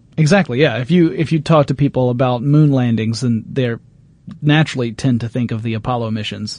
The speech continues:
specifically Apollo eleven, although six missions did ultimately land, uh, on the moon. I think twelve astronauts were, uh, able to walk on the surface of the moon. And, uh, and so, you know, that's,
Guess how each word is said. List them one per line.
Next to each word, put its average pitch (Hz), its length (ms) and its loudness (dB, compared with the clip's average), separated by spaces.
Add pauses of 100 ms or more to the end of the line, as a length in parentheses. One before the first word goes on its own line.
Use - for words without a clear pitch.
specifically 151 640 0
Apollo 120 400 -2
eleven, 117 420 0 (640)
although 135 300 2
six - 320 -2
missions 120 500 -2
did 127 420 2
ultimately 123 640 -4
land, 120 580 -2 (480)
uh, 127 40 -4 (140)
on 127 220 0
the 127 60 2
moon. 120 380 0
I 127 160 -8
think 117 200 -8
twelve 123 300 -4
astronauts 117 800 -4
were, 117 560 -4
uh, 110 200 -6
able 120 280 -4
to 120 160 -8
walk 113 400 -4
on 117 100 -2
the 113 100 -4
surface 113 380 -8
of 117 60 -10
the 117 60 -4
moon. 117 400 -2 (460)
And, 127 280 0
uh, 123 320 0 (120)
and 143 180 -2
so, 147 600 4 (140)
you 151 100 -2
know, 113 300 -2
that's, - 460 -4